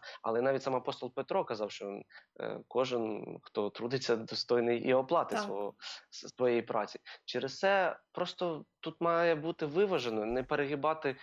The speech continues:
Speaker 1: цю палицю, дійсно не робити торгівлю в храмі, а по можливості максимально зробити все для того, щоб це, храм був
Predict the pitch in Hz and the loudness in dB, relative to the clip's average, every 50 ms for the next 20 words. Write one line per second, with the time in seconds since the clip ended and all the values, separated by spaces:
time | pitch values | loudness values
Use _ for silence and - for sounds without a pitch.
0 | - - _ - - 127 131 - 165 185 208 196 156 - - 117 107 127 165 - | -14 -16 _ -4 -4 -4 0 2 4 4 4 2 0 -4 -4 -6 -4 -4 -4 -4
1 | - 127 120 117 107 - - - _ - 127 135 143 135 139 - - 139 123 - | 0 0 0 0 0 -4 -10 -14 _ 0 2 2 2 2 2 0 0 -2 -2 -2
2 | 135 120 113 139 135 120 120 120 107 - - 139 135 139 160 165 135 110 - - | -2 -2 0 -2 -2 -2 -2 -4 -4 -2 0 2 4 4 4 2 2 -2 -4 -8
3 | - - - 123 117 - 120 117 117 110 113 127 139 151 151 139 127 - - 101 | -14 -6 -4 -4 -2 0 0 0 0 0 0 0 2 2 2 0 0 -2 -10 -14
4 | - _ 117 113 - - - 117 107 127 147 147 127 113 110 127 147 139 151 170 | -8 _ -4 -4 -4 -2 -2 0 2 2 2 2 0 -2 0 0 0 2 2 0
5 | 160 - 127 - - 156 127 123 127 120 - 208 226 220 - 123 110 - _ - | 0 0 -4 -2 -2 -2 0 0 -2 0 2 0 0 0 -2 -6 -8 -10 _ -20
6 | _ _ - - 156 139 139 131 - - - 160 170 175 160 135 147 143 - - | _ _ -4 -2 0 0 0 -2 -2 -2 -2 -2 0 -2 0 0 0 0 0 -4